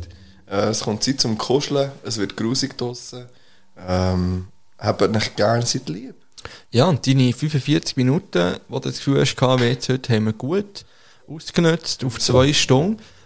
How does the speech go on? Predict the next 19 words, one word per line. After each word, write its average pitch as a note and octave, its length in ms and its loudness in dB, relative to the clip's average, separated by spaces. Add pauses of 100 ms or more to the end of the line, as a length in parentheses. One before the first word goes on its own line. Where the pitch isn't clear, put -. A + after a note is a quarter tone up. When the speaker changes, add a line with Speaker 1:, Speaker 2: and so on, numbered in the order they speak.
(140)
Speaker 2:
Ähm, A2 500 4 (280)
Speaker 1:
Was? G2 340 -6 (240)
Speaker 2:
es D3 240 2
ist - 320 0
zwei C#3 220 4
Stunden D3 360 2
gegangen, D3 400 4
jetzt C#3+ 240 -2
das - 120 -2
Speaker 1:
Okay. C3+ 100 0
Speaker 2:
ganze C3 320 4
Fest B2+ 440 4
hier. A#2+ 200 4 (420)
Aber, A#2 280 4 (880)
weisst, C#3+ 380 2
Liebe D#3 400 4
kennt B2 280 0
keine C#3 280 2
Grenzen. A2 580 -2